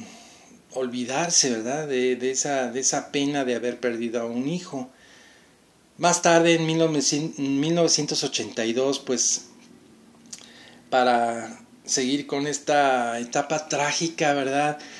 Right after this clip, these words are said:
Pues también a Richard, eh, se le diagnosticó durante un chequeo, un chequeo físico, pues se le diagnosticó un cáncer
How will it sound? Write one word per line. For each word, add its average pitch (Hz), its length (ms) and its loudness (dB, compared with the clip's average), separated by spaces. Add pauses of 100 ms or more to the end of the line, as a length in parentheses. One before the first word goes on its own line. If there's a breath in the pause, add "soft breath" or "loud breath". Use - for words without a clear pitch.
(160 loud breath)
Pues 151 160 -2
también 180 400 2
a 190 320 6
Richard, 165 680 2 (160)
eh, 127 600 0 (420 loud breath)
se - 180 2
le 123 140 4
diagnosticó 131 1400 2
durante 123 560 -2
un 135 480 -4
chequeo, 139 720 0 (420)
un 120 220 -10
chequeo 123 340 -6
físico, 135 680 -4 (580 loud breath)
pues 156 160 0
se 160 140 2
le 160 140 6
diagnosticó 156 760 -2 (320)
un 175 340 -2
cáncer 170 640 4